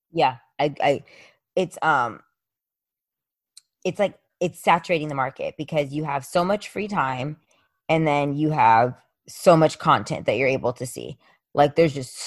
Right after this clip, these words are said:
so much going on. There's, you know, when you talk about the stuff that's going on politically in the world, then you have,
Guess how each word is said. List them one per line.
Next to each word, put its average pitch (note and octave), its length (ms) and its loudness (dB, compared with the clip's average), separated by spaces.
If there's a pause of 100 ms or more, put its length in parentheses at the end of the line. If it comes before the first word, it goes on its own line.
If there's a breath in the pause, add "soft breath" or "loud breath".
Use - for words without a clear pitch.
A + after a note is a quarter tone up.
so F3 200 6
much D3+ 240 0
going A#2+ 280 -2
on. G#2+ 360 -2
There's, C3+ 420 2 (220)
you D#3+ 160 -2
know, B2 360 -2
when D#3 200 0
you E3+ 80 0
talk D#3 260 2
about C#3 360 2
the C#3 120 2
stuff - 280 -2
that's - 180 -6
going C#3 280 -2
on C3+ 460 -2 (360)
politically D#3 560 2
in G2 100 -2
the E2+ 80 -2
world, C#2+ 380 0 (420 soft breath)
then D3+ 180 4
you D3+ 100 2
have, B2+ 380 4